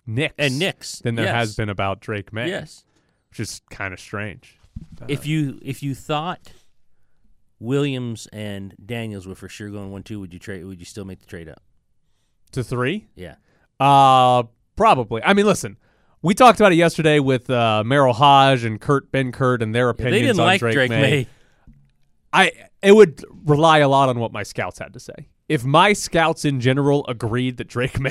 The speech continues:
Speaker 1: is a, is a more, is a less ath-, what was it? A less athletic Mo-, Mason Rudolph?
Speaker 2: With
Speaker 1: Or
Speaker 2: a
Speaker 1: no,
Speaker 2: worse
Speaker 1: le-,
Speaker 2: arm.
Speaker 1: less arm than Mason Rudolph. If my scouts agreed with that,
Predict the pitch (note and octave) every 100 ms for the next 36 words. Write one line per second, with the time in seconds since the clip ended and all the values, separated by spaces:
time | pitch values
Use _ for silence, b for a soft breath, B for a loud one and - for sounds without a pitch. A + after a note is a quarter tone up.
0 | D3 D#3 - D3+ D#3+ C3+ B2+ A2+ A#2+ C3
1 | C3 B2 A2 B2 D3+ E3+ D#3 C3+ B2+ F#2+
2 | - _ _ - B2 A#2 D3 - D3 -
3 | C#3+ D3+ - C3 - C#3+ D3 C3+ C#3 D#3
4 | E3 - _ _ - C3 D3 F3 C#3+ E3+
5 | G#3 G2+ D3+ F3 E3+ E3 C3+ A#2 A2 G#2
6 | - G2 F#2 F#2 G2 - _ _ _ -
7 | C#3 E3 A#3 - G3 G#3 - C3 E3 B2
8 | G2+ A2+ C3+ F4 - -